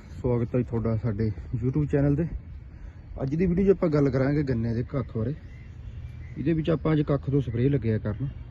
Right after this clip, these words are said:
ਇਹਦੇ ਬਾਰੇ ਗੱਲਬਾਤ ਸ਼ੁਰੂ ਕਰੀਏ ਤੁਹਾਡੇ ਗੱਲ। ਉਹ ਤੋਂ ਪਹਿਲਾਂ ਜਿਹੜੇ ਕਿਸਾਨ ਵੀਰਾਂ ਨੇ ਸਾਡੇ ਚੈਨਲ ਨੂੰ ਸਬਸਕ੍ਰਾਈਬ ਨਹੀਂ ਕਰਿਆ, ਉਹ ਸਬਸਕ੍ਰਾਈਬ ਕਰ ਲਓ ਤਾਂ ਕਿ ਤੁਹਾਨੂੰ ਹਰੇਕ ਵੀਡੀਓ ਬਾਰੇ ਪਤਾ ਲੱਗਦਾ ਰਹੇ। ਅੱਜ ਆਪਾਂ ਆਪਣੇ ਇਹ ਗੰਨੇ ਵਿੱਚ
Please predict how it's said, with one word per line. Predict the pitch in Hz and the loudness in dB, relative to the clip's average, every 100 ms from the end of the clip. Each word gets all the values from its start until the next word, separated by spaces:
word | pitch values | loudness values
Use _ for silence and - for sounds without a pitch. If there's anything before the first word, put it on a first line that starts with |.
| - | -10
ਇਹਦੇ | 117 143 | -2 2
ਬਾਰੇ | 147 147 | 4 4
ਗੱਲਬਾਤ | 135 127 123 120 | 4 2 2 2
ਸ਼ੁਰੂ | 127 139 | 2 0
ਕਰੀਏ | 131 127 | 2 2
ਤੁਹਾਡੇ | 117 107 110 | 0 0 0
ਗੱਲ। | 107 104 - | -2 -6 -10
ਉਹ | 120 | -4
ਤੋਂ | 139 | -2
ਪਹਿਲਾਂ | 123 123 | -2 -2
ਜਿਹੜੇ | 120 120 123 | -2 -2 -2
ਕਿਸਾਨ | 101 107 101 | -4 -4 -2
ਵੀਰਾਂ | 104 107 | -2 -2
ਨੇ | 104 | -2
ਸਾਡੇ | 104 104 101 | -2 -4 -4
ਚੈਨਲ | - 98 101 | -6 -4 -4
ਨੂੰ | 101 | -4
ਸਬਸਕ੍ਰਾਈਬ | 107 98 - 107 101 | -4 -6 -4 -2 0
ਨਹੀਂ | 104 | -2
ਕਰਿਆ, | 104 104 104 - - - - - - | -4 -4 -6 -10 -14 -14 -14 -14 -10
ਉਹ | 117 | -6
ਸਬਸਕ੍ਰਾਈਬ | 113 107 - 131 | -4 -4 2 2
ਕਰ | 131 135 | 4 2
ਲਓ | 143 131 - | 2 -2 -6
ਤਾਂ | 123 | -2
ਕਿ | 123 | -2
ਤੁਹਾਨੂੰ | 127 123 123 | 0 0 2
ਹਰੇਕ | 135 131 | 2 2
ਵੀਡੀਓ | 127 131 135 | 2 2 4
ਬਾਰੇ | 123 117 | 2 0
ਪਤਾ | 104 | 0
ਲੱਗਦਾ | 98 90 82 | 0 -2 -6
ਰਹੇ। | 73 - - - - - - - - - - - - - - | -8 -8 -8 -8 -8 -10 -10 -10 -10 -10 -10 -10 -10 -8 0
ਅੱਜ | 147 156 | 4 8
ਆਪਾਂ | 180 185 | 8 8
ਆਪਣੇ | 160 156 160 | 8 8 8
ਇਹ | 151 | 8
ਗੰਨੇ | 139 131 | 6 8
ਵਿੱਚ | 127 - | 6 4